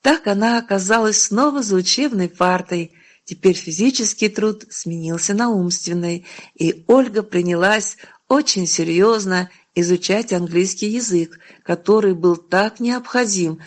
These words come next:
для освоения новой профессии. Профессии административный фельдшер.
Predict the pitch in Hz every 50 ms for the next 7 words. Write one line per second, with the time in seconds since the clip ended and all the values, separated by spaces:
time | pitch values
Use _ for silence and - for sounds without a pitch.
0 | - - - - 160 175 175 175 - - 165 165 165 165 180 202 220 220 214 196
1 | 165 160 156 160 165 175 170 - 175 175 180 180 - 170 160 151 - - 170 165
2 | 160 156 156 156 _ _ _ _ _ _ _ _ _ _ _ _ _ _ _ _
3 | _ _ _ _ _ _ _ _ _ _ _ _ _ _ _ _ _ _ _ _
4 | _ _ _ _ _ _ _ _ _ _ _ _ _ _ _ _ _ _ _ _
5 | _ _ _ _ _ _ _ _ _ _ _ _ _ _ _ _ _ _ _ _
6 | _ _ _ _ _ _ _ _ _ _ _ _ - 165 175 170 - - 247 262
7 | 240 - 247 240 240 233 - - 170 175 170 170 160 - - 165 170 165 - 208
8 | 220 220 208 196 196 - 175 165 160 160 - - 160 -